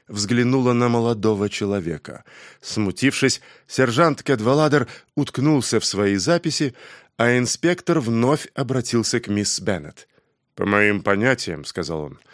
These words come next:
в моменты отчаяния или горя человек может с лёгкостью угрожать отомстить за несчастный случай, в результате которого был убит его ребёнок.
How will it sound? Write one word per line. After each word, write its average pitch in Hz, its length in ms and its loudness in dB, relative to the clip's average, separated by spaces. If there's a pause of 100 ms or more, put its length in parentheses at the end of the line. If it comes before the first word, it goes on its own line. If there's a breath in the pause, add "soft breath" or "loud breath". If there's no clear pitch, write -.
(380 loud breath)
в 92 180 -4
моменты 110 500 2 (100)
отчаяния 98 800 2
или 98 160 2
горя 113 480 2 (340)
человек 107 480 2
может 113 380 0
с - 100 -6
лёгкостью 123 800 0
угрожать 110 560 2
отомстить 113 880 0
за 107 200 2
несчастный 120 640 2
случай, 90 520 -4 (300 loud breath)
в 107 100 -6
результате 131 520 2
которого 120 540 4
был 131 200 2
убит 135 280 2
его 127 420 4
ребёнок. 117 600 0